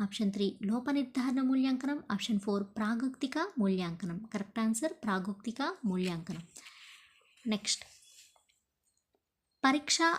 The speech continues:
అనేది, పరీక్ష అనేది ఆప్షన్ వన్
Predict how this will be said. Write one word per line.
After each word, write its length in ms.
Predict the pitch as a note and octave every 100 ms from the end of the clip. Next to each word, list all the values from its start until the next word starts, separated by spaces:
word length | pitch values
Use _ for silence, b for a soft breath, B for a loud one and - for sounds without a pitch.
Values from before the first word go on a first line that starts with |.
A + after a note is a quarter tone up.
| -
అనేది, 580 | G3 F#3+ F3 G3+ F3 B3+ - _
పరీక్ష 320 | A3 G#3+ A3 - C4 F4+ -
అనేది 560 | G3 F3+ F3 F3+ F3 - _ _ _ _ _ - B B B _
ఆప్షన్ 260 | G3+ - A3
వన్ 180 | G#3